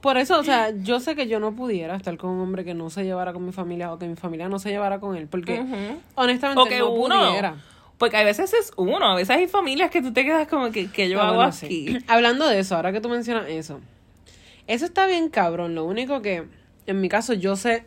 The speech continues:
Speaker 1: <clears throat> que yo, o sea, yo puedo blend in súper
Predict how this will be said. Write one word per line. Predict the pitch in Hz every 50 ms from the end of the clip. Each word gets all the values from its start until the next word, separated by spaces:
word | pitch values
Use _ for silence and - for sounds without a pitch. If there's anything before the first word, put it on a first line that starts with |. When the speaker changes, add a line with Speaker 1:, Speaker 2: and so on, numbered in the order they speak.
| - -
Speaker 1:
<clears throat> | - 339 339 - 330 320 294 254 196 185 185 190
que | 233 214 190
yo, | 180 185 214 220 202 175
o | 160 170 170 - - - - _ - - - - - - _
sea, | - - 240 220
yo | 208 190 226 226 220
puedo | 254 269 277 269
blend | 226 196 214 214 220 226 214
in | 214 233 233 226 214 - 190
súper | - 240 196 196 190 185 190